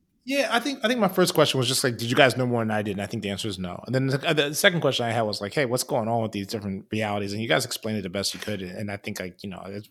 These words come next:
with, with all the information available, like, I think we scraped as much as that we, as we could together as f-, and figure out, like, what's going on with those realities. Those are my two biggest questions. And I think my other question was just like,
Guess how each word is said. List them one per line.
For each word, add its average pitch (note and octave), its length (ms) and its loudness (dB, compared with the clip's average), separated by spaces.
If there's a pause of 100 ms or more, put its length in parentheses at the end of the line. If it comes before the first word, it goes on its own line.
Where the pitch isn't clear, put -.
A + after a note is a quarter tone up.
with, A2 200 -8
with A2+ 160 -8
all A2+ 140 -2
the A2+ 60 0
information G2 440 -8
available, F#2 460 -10
like, E2+ 140 -14 (600)
I G2+ 60 -6
think G2+ 140 -6
we G2+ 80 -4
scraped - 500 -6 (600)
as A#2 100 -2
much G#2+ 180 2
as G2+ 100 -6
that G2 180 -2
we, F#2+ 100 -10 (140)
as G2 120 -6
we G2+ 60 -10
could F#2 200 -6
together F2+ 360 -8
as F2+ 140 -10
f-, - 200 -20
and G#2 120 -18
figure F#2+ 200 -10
out, F2+ 120 -8
like, G2 100 -12
what's F2+ 120 -12
going F2+ 180 -12
on F#2 60 -10
with F#2 80 -16
those F#2 140 -12
realities. F2+ 520 -14 (260)
Those F#3 160 8
are A3 40 6
my F#3+ 100 8
two C#3 100 4
biggest A2+ 300 0
questions. G#2 320 -2
And B2 100 2
I B2 40 2
think A#2+ 120 -2
my A#2 80 0
other B2 100 4
question A2 300 -2
was F#2 80 -6
just G2+ 140 -6
like, G2 140 -10